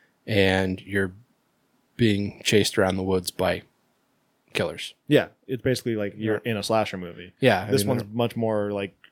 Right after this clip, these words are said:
Speaker 2: active. It's more creative.
Speaker 1: Mm-hmm.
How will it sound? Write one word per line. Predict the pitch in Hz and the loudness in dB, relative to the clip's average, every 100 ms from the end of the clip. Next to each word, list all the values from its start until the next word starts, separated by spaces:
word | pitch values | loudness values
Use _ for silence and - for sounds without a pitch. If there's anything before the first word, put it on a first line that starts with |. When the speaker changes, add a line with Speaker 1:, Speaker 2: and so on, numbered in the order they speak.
| _ _ _ _ _ _ _ _ | _ _ _ _ _ _ _ _
Speaker 2:
active. | 135 135 - 127 123 | 0 2 4 4 4
It's | 113 | 0
more | 104 | -2
creative. | - 117 110 113 107 104 98 | -2 0 2 2 4 2 2
Speaker 1:
Mm-hmm. | 104 90 98 98 | 0 0 0 -2